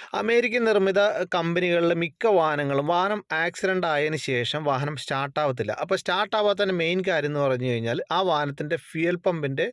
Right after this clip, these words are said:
കണക്ഷൻ കട്ട് ഓഫ് ചെയ്യും. കാരണം ആക്സിഡന്റ് സമയത്ത് അതിൻ്റെ ഫ്യുവൽ പമ്പിൻ്റെ സ്വിച്ച് കട്ട് ഓഫ് ആവുന്നതാണ്. അപ്പോൾ, ഏഹ്, ഫ്യുവൽ പമ്പിലോട്ട് പിന്നെ സപ്ലൈ പോകത്തില്ല. അതേമാതിരി തന്നെ ഒരു സേഫ്റ്റിക്ക് വേണ്ടിയിട്ടാണ് അങ്ങനെ ഒരു സ്വിച്ച് കൊടുത്തിട്ടുള്ളത്. അപ്പോൾ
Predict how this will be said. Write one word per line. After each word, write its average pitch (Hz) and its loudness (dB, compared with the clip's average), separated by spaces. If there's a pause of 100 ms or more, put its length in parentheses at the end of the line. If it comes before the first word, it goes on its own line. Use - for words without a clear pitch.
(400)
കണക്ഷൻ 156 -4
കട്ട് 185 -4
ഓഫ് 208 0
ചെയ്യും. 139 -2 (160)
കാരണം 165 -2 (120)
ആക്സിഡന്റ് 202 -2
സമയത്ത് 151 -2
അതിൻ്റെ 156 0
ഫ്യുവൽ 156 -2
പമ്പിൻ്റെ 160 0 (680)
സ്വിച്ച് 208 -2 (100)
കട്ട് 196 -2
ഓഫ് 196 4
ആവുന്നതാണ്. 131 2
അപ്പോൾ, 175 0 (120)
ഏഹ്, 160 4
ഫ്യുവൽ 180 0
പമ്പിലോട്ട് 185 2
പിന്നെ 175 0
സപ്ലൈ 170 -2
പോകത്തില്ല. 151 2
അതേമാതിരി 147 0
തന്നെ 170 -2
ഒരു 175 4
സേഫ്റ്റിക്ക് 202 0
വേണ്ടിയിട്ടാണ് 185 2
അങ്ങനെ 165 0
ഒരു 170 6 (260)
സ്വിച്ച് 156 -4
കൊടുത്തിട്ടുള്ളത്. 156 2 (100)
അപ്പോൾ 190 2